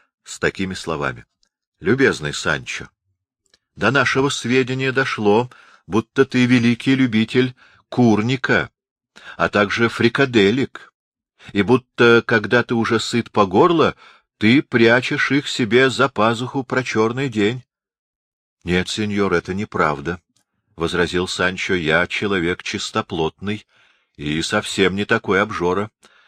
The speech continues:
Мой господин Дон Кихот, здесь присутствующий, может подтвердить, что бывали времена, когда мы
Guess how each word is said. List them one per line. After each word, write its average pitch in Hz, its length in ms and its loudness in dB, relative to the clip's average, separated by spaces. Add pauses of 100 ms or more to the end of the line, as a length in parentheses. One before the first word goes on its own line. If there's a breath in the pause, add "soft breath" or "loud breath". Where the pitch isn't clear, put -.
(140 soft breath)
Мой 87 180 -4
господин 104 520 -2
Дон 107 200 0
Кихот, 104 520 -2
здесь 95 420 -6
присутствующий, 113 920 -4
может 90 340 -4
подтвердить, 104 640 -2
что - 200 -4
бывали 101 380 0
времена, 101 480 -2
когда 98 360 -4
мы 104 160 -2